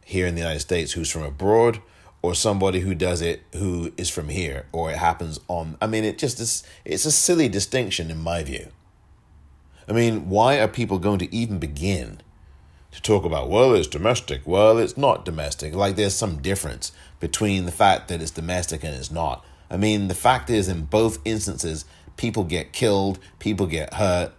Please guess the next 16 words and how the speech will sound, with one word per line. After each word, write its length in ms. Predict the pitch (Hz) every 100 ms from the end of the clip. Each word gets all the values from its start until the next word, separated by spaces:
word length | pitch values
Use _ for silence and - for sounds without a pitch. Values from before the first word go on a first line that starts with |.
| _ _ -
people 260 | 104 98 92
die. 540 | 73 78 67 62 - _ _ _ - _ - - - - - - -
So 220 | - 107 98
who 240 | 147 180
gives 300 | 113 123 107
an 160 | 85 -
ever-loving 560 | 98 95 95 92 87 80
you-know-what? 800 | 92 92 87 76 78 85 - - - - -
And 120 | -
I 40 | 85
was 200 | 90 95
going 320 | - 113 107
to 80 | 92
say 200 | - 87
the 120 | 78
word, 340 | 73 78 67